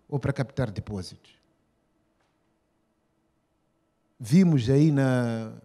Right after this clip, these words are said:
no vídeo os agricultores. Aqueles agricultores é para combater a fome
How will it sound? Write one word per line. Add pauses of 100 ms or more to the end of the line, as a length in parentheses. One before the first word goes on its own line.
(500)
no
vídeo (600)
os
agricultores. (1120)
Aqueles
agricultores
é
para
combater (1400)
a
fome